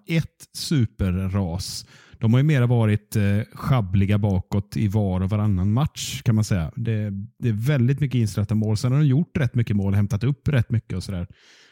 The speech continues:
Men, men, eh, det är ju verkligen inget ramstarkt, eh, ramstark defensiv, eh, som vi har sett. Och tittar man mot, eh,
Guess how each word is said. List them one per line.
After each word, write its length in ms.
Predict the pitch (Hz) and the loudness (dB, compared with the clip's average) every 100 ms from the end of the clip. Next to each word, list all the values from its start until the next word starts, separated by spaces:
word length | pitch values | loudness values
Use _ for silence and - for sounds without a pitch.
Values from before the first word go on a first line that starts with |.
| _ _ | _ _
Men, 300 | 113 110 120 | -4 -2 -2
men, 260 | 120 110 110 | -2 0 0
eh, 160 | 110 | 0
det 80 | 104 | 0
är 60 | 110 | 0
ju 240 | 113 113 | 0 -2
verkligen 360 | 113 107 123 135 | -2 -4 -2 -2
inget 140 | 98 | -2
ramstarkt, 920 | 107 120 113 90 90 - 95 95 - - _ - | -4 -4 -4 -4 -4 -4 -2 -2 -8 -20 _ -6
eh, 280 | 107 107 | -4 -2
ramstark 460 | 117 110 92 104 95 | 0 0 0 -4 -2
defensiv, 760 | 135 - 139 123 113 95 95 98 | -2 0 -2 -2 -2 -2 -2 -2
eh, 480 | 92 92 90 92 | -2 -2 -6 -8
som 200 | 95 101 | -10 -6
vi 80 | 92 | -4
har 80 | 92 | -4
sett. 420 | - 139 - - | -4 -6 -6 -6
Och 220 | 110 101 - - - _ - | -4 -4 -8 -20 -20 _ -2
tittar 280 | 127 - | -2 0
man 160 | 117 127 | 2 2
mot, 320 | 131 120 - | 2 0 -2
eh, 180 | 113 107 | 0 0